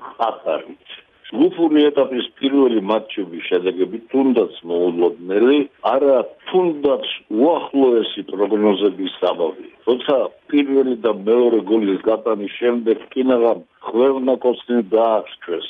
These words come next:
ესპანეთის ნაკრების მთავარი მწვრთნელი, გავიფიქრე, რომ პატარა ენერგიული საფეხბურთო ქვეყნის კოსტა-რიკას ნაკრები ისევ ანგარიშს გასაცემ ძალად მიაჩნდა ლუის ენრიკეს.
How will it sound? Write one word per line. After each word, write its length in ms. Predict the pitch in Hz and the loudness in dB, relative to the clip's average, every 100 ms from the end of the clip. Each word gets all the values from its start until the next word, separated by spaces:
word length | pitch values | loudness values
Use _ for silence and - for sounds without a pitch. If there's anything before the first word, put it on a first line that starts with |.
| 95 | -8
ესპანეთის 720 | 101 110 107 95 - - - | -4 -2 -2 -2 -6 -20 -14
ნაკრების 580 | 104 110 101 87 78 - | -4 -2 0 -2 -4 -14
მთავარი 600 | - - 104 92 87 - | -14 -2 0 2 0 -2
მწვრთნელი, 800 | - - - - - 135 139 95 76 - _ | -12 -20 -20 -18 -2 0 4 2 2 -4 _
გავიფიქრე, 720 | - 110 135 151 - 117 101 95 | -2 0 0 -2 -6 -6 -2 2
რომ 280 | 90 82 - | 2 2 -2
პატარა 580 | 131 139 - 113 85 78 78 - - _ - | -2 -2 0 -2 -2 -8 -12 -20 -20 _ 0
ენერგიული 840 | 110 135 135 120 120 123 101 95 | 2 2 0 0 2 2 4 2
საფეხბურთო 680 | - 113 117 104 95 - 85 | 2 0 0 -2 -4 -8 -10
ქვეყნის 600 | - 113 117 117 90 78 - - _ | -2 0 0 -4 -10 -14 -18 -20 _
კოსტა-რიკას 880 | - 131 - - 131 120 - 92 - | -2 -2 -2 -2 0 0 -2 -4 -4
ნაკრები 560 | 95 127 147 120 110 95 92 | -6 -4 -2 -2 -2 -4 -6
ისევ 480 | 220 302 - 147 135 123 _ _ | -2 -2 0 0 0 -2 _ _
ანგარიშს 720 | - 98 110 117 110 101 - | -2 -2 2 2 2 -2 -6
გასაცემ 640 | 92 92 92 95 - 104 104 - | -4 -4 -2 -4 -2 -2 -2 -4
ძალად 380 | - 92 92 85 | -2 0 0 -2
მიაჩნდა 640 | - 95 104 104 - 92 113 107 - - | -4 -6 -4 -4 -6 -4 -2 -2 -6 -14
ლუის 420 | 95 113 127 113 - | 0 2 4 2 0
ენრიკეს. 760 | 95 87 82 82 - - - | 0 0 -4 -8 -12 -18 -18